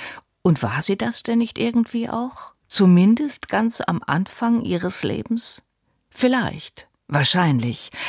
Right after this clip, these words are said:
aber sie konnte sich eigentlich kaum noch daran erinnern, wusste nur noch,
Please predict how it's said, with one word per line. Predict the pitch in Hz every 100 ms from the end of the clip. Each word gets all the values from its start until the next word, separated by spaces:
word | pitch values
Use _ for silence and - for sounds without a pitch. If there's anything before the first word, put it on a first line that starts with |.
| -
aber | 143 147
sie | 147 139
konnte | - 107 - 113
sich | - -
eigentlich | 113 - - 120
kaum | - 135 135
noch | -
daran | - 107 123 123
erinnern, | 139 131 196 175 151 147 - -
wusste | - 247 - 247
nur | 226 226
noch, | 220 214 -